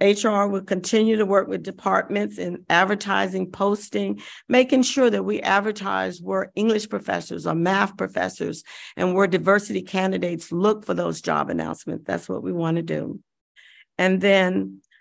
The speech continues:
uh, thanks to a collaborative effort with diversity and the Academic Senate, we did receive that grant. We called it the Humanizing Grant. And so that's our goal, to go over all of our hiring practices, uh,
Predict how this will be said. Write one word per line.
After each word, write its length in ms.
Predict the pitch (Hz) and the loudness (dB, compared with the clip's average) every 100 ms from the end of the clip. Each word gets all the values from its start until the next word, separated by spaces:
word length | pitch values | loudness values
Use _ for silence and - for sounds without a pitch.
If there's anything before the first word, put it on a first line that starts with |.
| _ _ | _ _
uh, 260 | 196 180 185 | -2 0 0
thanks 320 | 185 214 240 | 2 4 4
to 160 | 247 233 | 2 0
a 40 | |
collaborative 640 | 220 202 185 185 196 214 208 | 0 -2 0 0 0 -2 0
effort 400 | 190 196 233 196 | 0 0 -2 -2
with 220 | 190 156 | -6 -6
diversity 640 | 165 180 190 190 214 220 | -2 0 0 -2 -2 0
and 120 | 208 | 0
the 60 | 175 | 0
Academic 500 | 170 170 196 185 175 | 0 -2 -4 -4 -6
Senate, 580 | - 190 190 208 - - - _ | -4 -2 0 0 -2 -8 -20 _
we 200 | - 185 | -6 -4
did 400 | 180 202 208 202 | 0 4 4 4
receive 500 | 185 190 - 208 190 | 0 -4 -2 0 0
that 320 | 170 180 - 165 | -2 -2 -4 -4
grant. 440 | 180 180 202 - | -2 0 0 -2
We 160 | 180 190 | -6 -8
called 360 | - 202 202 | -2 0 2
it 120 | 190 190 | -2 -4
the 100 | 180 | -6
Humanizing 1000 | 185 233 247 208 190 175 175 160 170 | 0 4 4 4 2 2 0 -2 -4
Grant. 500 | 160 170 170 185 - - - - - - | -2 -2 -2 -4 -8 -18 -20 -20 -20 -10
And 160 | 175 185 | -4 -2
so 200 | 190 185 | 2 2
that's 260 | 190 190 | 2 0
our 160 | 214 208 | 0 -2
goal, 580 | 196 196 196 196 208 214 - - - | 0 0 0 0 -4 -6 -14 -20 -8
to 320 | - 180 - | -2 -2 -2
go 260 | - 190 190 | 0 2 4
over 140 | 190 | 4
all 360 | 185 - 180 202 | 0 0 2 2
of 100 | 220 | 0
our 200 | 214 208 | 0 -2
hiring 380 | 202 196 196 202 | -2 -2 -2 -4
practices, 760 | 196 190 190 - - 107 208 - | -6 -6 -8 -6 -4 -4 -8 -10
uh, 380 | - - 90 185 | -4 -2 0 -2